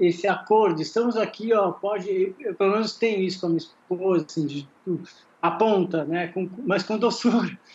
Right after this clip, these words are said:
E, né? Então tem esse cuidado de momento, mas aponta, porque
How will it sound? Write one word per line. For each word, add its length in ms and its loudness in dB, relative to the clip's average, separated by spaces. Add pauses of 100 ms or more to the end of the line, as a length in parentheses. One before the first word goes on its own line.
(260)
E, 60 -4 (500)
né? 240 2
Então 240 -2
tem 140 0
esse 180 -6
cuidado 640 2
de 120 -10
momento, 560 -4
mas 160 -4
aponta, 560 -2
porque 260 -8